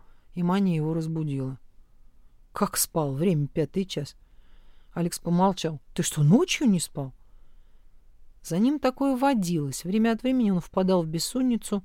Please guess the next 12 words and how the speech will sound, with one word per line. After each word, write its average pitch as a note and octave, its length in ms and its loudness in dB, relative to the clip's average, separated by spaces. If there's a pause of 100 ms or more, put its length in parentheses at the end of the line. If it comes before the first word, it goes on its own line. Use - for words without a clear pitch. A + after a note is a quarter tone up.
(140)
ложился G#3 480 0
после F#3 320 -4
полудня G3 540 0
и D#3+ 40 -2
спал F3+ 300 -2
до F3 120 0
вечера. D3 460 -6 (960)
Маня E3 340 4
этого E3 260 -2
терпеть F#3 480 -2
не D3 60 0
могла. C#3 380 -4